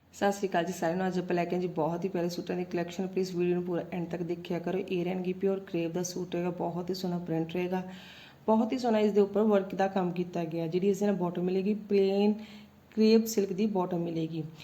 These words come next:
ਪਰ ਮੀਟਰ ਦੇ according ਲੈ ਸਕਦੇ। ਜਿਹੜਾ ਵੀ ਸੂਟ ਪਸੰਦ ਆਉਂਦਾ, ਉਸ ਦਾ ਸਕਰੀਨਸ਼ਾਟ ਮੇਰੇ WhatsApp ਨੰਬਰ 'ਤੇ ਸੈਂਡ ਕਰਕੇ ਆਪਣੇ ਲਈ ਤੁਸੀਂ ਕੋਈ ਵੀ ਸੂਟ ਬੁੱਕ ਕਰਾ ਸਕਦੇ ਹੋ।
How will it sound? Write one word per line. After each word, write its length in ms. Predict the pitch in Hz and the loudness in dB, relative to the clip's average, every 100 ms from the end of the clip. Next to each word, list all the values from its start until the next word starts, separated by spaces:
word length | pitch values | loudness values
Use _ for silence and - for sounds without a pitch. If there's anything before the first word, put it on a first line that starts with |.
| - - | -20 0
ਪਰ 160 | 202 196 | 4 4
ਮੀਟਰ 260 | 202 202 | 4 2
ਦੇ 80 | 202 | 0
according 320 | 208 180 175 | 2 2 2
ਲੈ 160 | 185 170 | 2 0
ਸਕਦੇ। 280 | 165 190 190 | 0 0 0
ਜਿਹੜਾ 280 | 170 170 196 | 0 2 0
ਵੀ 60 | |
ਸੂਟ 240 | 196 190 185 | 0 -2 -4
ਪਸੰਦ 340 | - 170 165 | -4 -4 -2
ਆਉਂਦਾ, 160 | 170 185 | -2 -2
ਉਸ 160 | 175 | -2
ਦਾ 100 | 180 | -4
ਸਕਰੀਨਸ਼ਾਟ 680 | 175 180 - 180 185 185 170 | -6 -6 -4 -4 -2 -4 -2
ਮੇਰੇ 160 | 180 180 | -2 -2
WhatsApp 300 | 170 165 180 | -4 -4 -2
ਨੰਬਰ 240 | 175 175 | -2 -4
'ਤੇ 120 | 170 | -4
ਸੈਂਡ 280 | 175 180 165 | -4 -4 -4
ਕਰਕੇ 440 | 165 160 - 220 240 - - - 196 | -4 -8 0 0 0 -8 -16 -6 0
ਆਪਣੇ 320 | 185 180 180 | 0 0 -2
ਲਈ 100 | 196 | 0
ਤੁਸੀਂ 220 | 214 208 | 0 0
ਕੋਈ 220 | 208 196 | 0 0
ਵੀ 100 | 202 | 0
ਸੂਟ 180 | 208 196 | 0 -2
ਬੁੱਕ 180 | 190 196 | -2 -2
ਕਰਾ 160 | 185 | -4
ਸਕਦੇ 420 | 165 160 151 151 | -4 -4 -6 -4
ਹੋ। 80 | 156 | -6